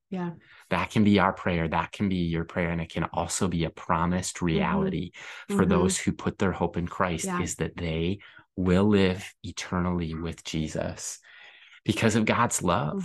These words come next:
Speaker 1: Mm-hmm.
Speaker 2: that while we were still sinners, he
Speaker 1: Right.
Speaker 2: died for us. And I'm just,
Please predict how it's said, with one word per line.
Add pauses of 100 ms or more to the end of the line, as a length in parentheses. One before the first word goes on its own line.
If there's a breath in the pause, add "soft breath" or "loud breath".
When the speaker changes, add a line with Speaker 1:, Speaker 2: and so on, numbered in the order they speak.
Speaker 1:
Mm-hmm. (500)
Speaker 2:
that
while
we
were
still
sinners,
he
Speaker 1:
Right.
Speaker 2:
died
for
us.
And
I'm
just,